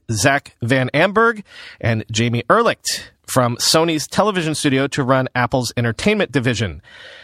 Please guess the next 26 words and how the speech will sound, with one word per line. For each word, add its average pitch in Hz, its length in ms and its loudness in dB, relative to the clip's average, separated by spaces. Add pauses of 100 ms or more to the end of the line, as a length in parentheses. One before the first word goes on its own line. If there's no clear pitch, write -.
(100)
Mister - 220 0
Q 220 200 2
and 185 140 4
Mister 180 240 0
Plepler 190 460 2
worked 180 400 -2
closely 240 420 0
together 170 300 2
when 147 180 0
Apple 147 260 2
and 139 160 0
H 143 200 -2
B 147 80 2
O 131 80 2
collaborated 139 560 2
on 131 160 2
the 123 100 -2
streaming 180 400 0
service 160 340 0
H 147 160 0
B 147 120 2
O 131 80 2
Now 160 320 2
in 135 120 -2
twenty 123 220 0
fifteen. 123 540 -2